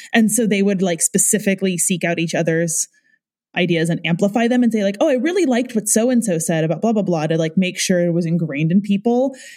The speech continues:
that these ideas were coming from the women, which I thought was super interesting. And I think it's, you know, indicative of what was going on in that culture, that that was a, that was a problem they were having.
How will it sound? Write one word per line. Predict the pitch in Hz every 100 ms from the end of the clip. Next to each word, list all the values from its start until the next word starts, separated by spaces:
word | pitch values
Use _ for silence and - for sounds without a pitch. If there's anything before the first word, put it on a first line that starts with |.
| -
that | 185 165 -
these | 180
ideas | 165 165 170
were | 190
coming | 190 180 175
from | 175
the | 160
women, | 160 190 226
which | 208
I | 180
thought | 180 156
was | 165 -
super | 180 - 294 240
interesting. | 170 165 160 - - 202 - - - -
And | 214
I | 220
think | 254 226
it's, | 226
you | 233 330
know, | 233 190
indicative | 214 214 208 196
of | 185
what | 180
was | 190 185
going | 180 170
on | 170
in |
that | 160 -
culture, | 359 392 160
that | 160 160
that | 131
was | -
a, | - -
that | 151
was | 160
a |
problem | - 151 151
they | -
were |
having. | - - 160 156 -